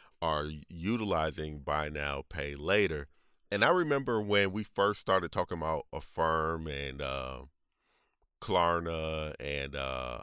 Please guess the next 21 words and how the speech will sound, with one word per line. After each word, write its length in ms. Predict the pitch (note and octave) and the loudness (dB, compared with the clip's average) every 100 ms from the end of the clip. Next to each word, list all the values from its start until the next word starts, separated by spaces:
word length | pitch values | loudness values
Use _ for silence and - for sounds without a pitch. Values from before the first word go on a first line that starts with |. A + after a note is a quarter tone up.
| - | -6
I 120 | - G#2 | 0 0
forgot 300 | G2 F#2+ - | 4 4 4
the 100 | D#2+ | -2
one 300 | D#2+ D#2 C#2+ | -2 -2 -4
that, 200 | C2+ - - | -8 -10 -10
um, 420 | D2+ A1+ A1 G#1+ - - _ _ _ _ _ _ _ _ _ _ _ _ _ - | -8 -8 -12 -16 -20 -20 _ _ _ _ _ _ _ _ _ _ _ _ _ -10
uh, 380 | D#2+ D2 B1 G#1+ - - _ | -6 -4 -6 -12 -20 -20 _
Square 560 | - - A#2 G#2+ F2 | -8 -4 2 4 4
bought. 380 | C#2+ D2 C#2 C2+ - | 2 -2 -4 -4 -10
I 40 | |
for-, 160 | - - | -10 -6
I 80 | E2 | -6
forgot 300 | - D#2+ - | -2 -4 -2
the 80 | |
one 180 | C#2+ D2 | -6 -6
that 120 | C2+ | -6
they 100 | C#2+ | -10
bought, 280 | C#2 C2+ C2+ | -8 -8 -8
but 200 | D2 C2 - - - - | -8 -10 -12 -20 -20 0
them 240 | A#2+ A#2 G2 | 6 6 8
also. 460 | G#2+ F#2 F2 D#2 | 6 6 0 -2